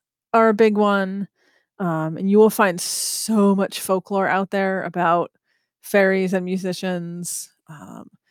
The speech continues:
fairies inspiring musicians. Uh, they say that, uh, Turlough O'Carolan, who is a famous, I think he was seventeenth century Irish composer, um, that he,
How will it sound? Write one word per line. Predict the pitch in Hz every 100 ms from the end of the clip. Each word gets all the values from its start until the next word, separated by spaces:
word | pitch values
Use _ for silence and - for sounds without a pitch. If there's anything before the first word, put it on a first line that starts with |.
| _ _ _
fairies | - 190 170 180 170 175 - - -
inspiring | - - - 302 277 269
musicians. | 254 254 233 220 240 226 220 214 214 208 - - _
Uh, | 165 156
they | 165 185
say | - 202 190
that, | 185 165 -
uh, | 170 165
Turlough | - 202 190 170
O'Carolan, | - 196 185 185 175
who | 175 185
is | 165 175 - _ _ _ _
a | - 185 180 -
famous, | - - 196 185 175 - - - _ -
I |
think | - 254
he | 254
was | 190
seventeenth | 196 180 175 -
century | - 185 - 185 185
Irish | 180 180 180 -
composer, | 190 - 190 180 185 175 - _ _ _ _ _ -
um, | 185 170 165 175 175 _ _
that | - 165 -
he, | - - 208 202 196 190